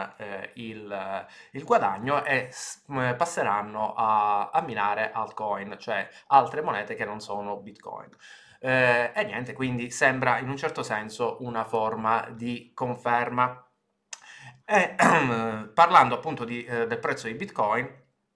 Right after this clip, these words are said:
eh, ho trovato due analisi che danno, eh, abbastanza, eh, probabile, almeno dalla loro visione,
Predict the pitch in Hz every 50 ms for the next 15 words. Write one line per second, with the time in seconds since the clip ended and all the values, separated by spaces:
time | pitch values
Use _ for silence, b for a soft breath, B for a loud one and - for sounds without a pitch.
0 | _ _ _ - - 135 127 123 117 117 117 113 113 - - - 135 127 - 190
1 | 175 127 110 107 110 - 131 127 127 - - - _ - 131 - 185 180 147 127
2 | 113 - - - 185 180 123 110 113 110 110 117 113 - 139 139 139 185 180 143
3 | 120 107 107 107 110 113 120 120 120 120 127 123 117 113 113 - 131 127 156 -
4 | - 117 110 110 107 - 117 117 107 - 120 117 113 110 107 104 104 104 107 107
5 | 107 - - - - 117 98 101 104 101 101 95 95 101 113 110 98 95 95 101
6 | 104 113 123 143 160 185 208 214 - - 101 95 101 107 107